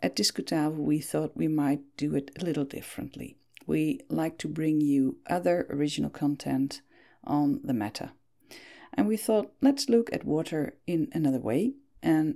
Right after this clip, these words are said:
reflect on it. And let's talk Dutch wetlands and their wildlife. From Waddenzee to Garden Pond, we call it. Wetlands are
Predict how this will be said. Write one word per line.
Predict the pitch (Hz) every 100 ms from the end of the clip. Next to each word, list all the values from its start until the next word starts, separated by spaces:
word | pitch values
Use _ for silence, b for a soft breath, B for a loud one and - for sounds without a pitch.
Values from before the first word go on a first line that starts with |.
| -
reflect | 156 - - - -
on | 175
it. | 254 - _ - _ -
And | 170 165 175
let's | - 196 -
talk | - 190 180 - _
Dutch | - 175 - - - - _
wetlands | 240 269 277 107 117 - - -
and | 165
their | 147 139
wildlife. | 151 160 139 - - 131 - - _ _ _ - B B B B B
From | - 185 175
Waddenzee | 185 196 190 - 185 175 170
to | 170 156
Garden | 156 147 165 143 127 135
Pond, | - 139 127 123 -
we | 135
call | - - -
it. | - - _ _ _ _ _ _ _ _ _ _ - B B B B _
Wetlands | 175 185 - 165 151 -
are | 147 147